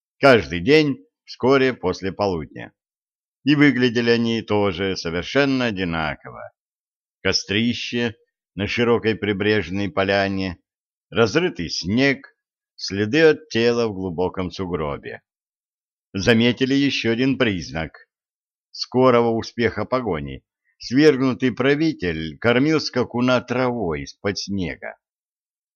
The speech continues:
Не самое лучшее питание. На таком конь долго и быстро не проходит. Разумеется, путники тоже подкармливали лошадей травой,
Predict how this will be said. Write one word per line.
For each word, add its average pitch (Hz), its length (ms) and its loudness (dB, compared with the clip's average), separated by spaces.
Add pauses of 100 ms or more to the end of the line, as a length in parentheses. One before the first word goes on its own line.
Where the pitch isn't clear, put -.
Не 156 160 2
самое 120 480 6
лучшее 120 400 -2
питание. 101 800 -2 (440)
На 127 120 0
таком 156 640 -2
конь 156 200 0
долго 147 300 2
и 147 40 0
быстро 139 340 -2
не 135 140 0
проходит. 82 520 -6 (1040)
Разумеется, 107 760 0
путники 98 520 -6
тоже 117 540 2 (320)
подкармливали 87 1080 2
лошадей 95 480 -2
травой, 123 560 0